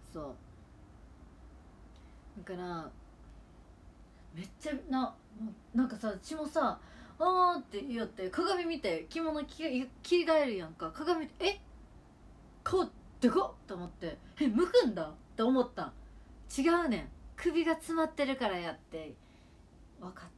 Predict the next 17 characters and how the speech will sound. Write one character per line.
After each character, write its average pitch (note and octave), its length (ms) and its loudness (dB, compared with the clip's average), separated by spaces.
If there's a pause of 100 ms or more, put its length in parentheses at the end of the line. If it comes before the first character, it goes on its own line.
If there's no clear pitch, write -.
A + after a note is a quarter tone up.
(1600)
た。 F3 60 -8
い E3+ 40 -4
や、 D#3+ 140 -4
明 E3+ 220 -10
日 - 60 -14
千 C#4 160 0
秋 D#4+ 200 -2
楽 A3 200 -2
や E3 100 -4
ね D#3 120 -10
ん - 20 -16
け D3+ 80 -14
ど C#3+ 140 -12
さ、 C#3+ 280 -10
朝 C4 260 -2
や F#3 180 -2
ん。 C#3+ 220 -8